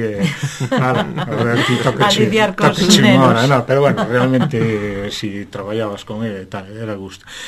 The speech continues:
Speaker 1: Bueno, pois eu teño, eh, teño as, además o vivín, porque despois o, o comentaban moitos compañeiros cos que falabas, e que dicías que realmente Xavier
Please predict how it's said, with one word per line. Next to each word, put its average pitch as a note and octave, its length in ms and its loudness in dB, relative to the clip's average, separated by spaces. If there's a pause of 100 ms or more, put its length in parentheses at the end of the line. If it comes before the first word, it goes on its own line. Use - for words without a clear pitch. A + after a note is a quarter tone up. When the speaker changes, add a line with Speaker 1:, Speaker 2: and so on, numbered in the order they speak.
Speaker 1:
Bueno, C3 160 0
pois A#2+ 240 -4
eu F#3 80 -6
teño, C3+ 480 -2 (320)
eh, C3 480 -14
teño E3 320 -8
as, C3 160 -6 (240)
además D3+ 320 -4
o C3+ 80 -2
vivín, C#3+ 320 -4
porque B2 240 -4
despois B2+ 240 -12
o, A#2 320 -8
o - 400 -16
comentaban A#2 560 -2
moitos B2+ 400 -4
compañeiros A2+ 720 -6
cos - 160 -18
que - 160 -18
falabas, A2+ 560 -6 (480)
e B2 80 -6
que C3 160 -4
dicías D#3+ 400 -6
que - 160 -10
realmente C3 640 -8
Xavier D3 560 -6